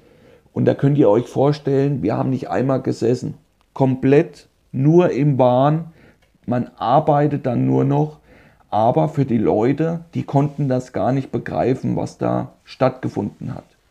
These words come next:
Jetzt, viele Jahre später, wenn die Leute die Passion Wallerangeln noch verfolgen, können sie sicherlich sehr gut einschätzen, was damals passiert ist. Aber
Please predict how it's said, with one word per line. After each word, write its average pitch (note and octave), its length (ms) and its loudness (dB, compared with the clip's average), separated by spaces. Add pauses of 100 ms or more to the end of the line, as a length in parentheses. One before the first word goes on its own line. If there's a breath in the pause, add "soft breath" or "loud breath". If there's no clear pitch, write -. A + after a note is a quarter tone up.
(540)
Jetzt, D3+ 680 0
viele F3 340 0
Jahre B2+ 400 -2
später, B2 640 -2 (480)
wenn D3 240 0
die E3 140 -2
Leute B2+ 460 0
die B2 180 -8
Passion C3+ 760 0
Wallerangeln C3+ 600 0
noch B2+ 160 -4
verfolgen, C3 720 0 (1080)
können C#3+ 200 2
sie D3 120 4
sicherlich C#3 500 0
sehr A#2 180 2
gut D3 240 0
einschätzen, B2 640 -2
was A#2 180 -6
damals A#2+ 360 -2
passiert - 540 -2
ist. - 340 -12 (140)
Aber C#3 640 0